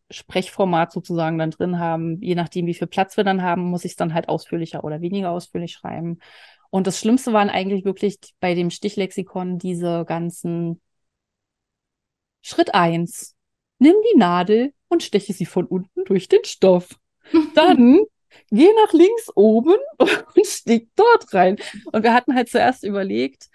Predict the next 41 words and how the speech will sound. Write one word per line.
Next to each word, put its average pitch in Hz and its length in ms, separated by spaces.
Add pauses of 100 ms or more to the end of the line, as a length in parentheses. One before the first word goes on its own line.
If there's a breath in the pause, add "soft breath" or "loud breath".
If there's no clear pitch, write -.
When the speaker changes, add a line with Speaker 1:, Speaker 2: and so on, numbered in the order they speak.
(120)
Speaker 1:
ob 208 180
wir 220 120
mit 208 160
diesem 190 200
A 196 180
und 196 220
B 226 260
und 254 160
so 247 120
weiter. 277 500
Speaker 2:
Mhm. 208 560 (120)
Speaker 1:
Aber 196 240
ich - 160
find 220 160
das, - 360
ich 196 180
hab 220 80
dann 233 140
lieber 233 300
ein 240 160
paar 208 180
mehr 208 140
Illustrationen 208 680
gemacht, 254 540 (240)
Speaker 2:
Ja. 165 140 (400)
Speaker 1:
als, - 580
äh, 185 240
dann 190 220
halt, 185 280
es, 185 220
aber 202 160
manchmal 214 260
denk 208 120
ich - 60
mir 226 60
halt 202 140
auch 208 80
so, 175 160
es - 180
gibt - 220
halt, 214 160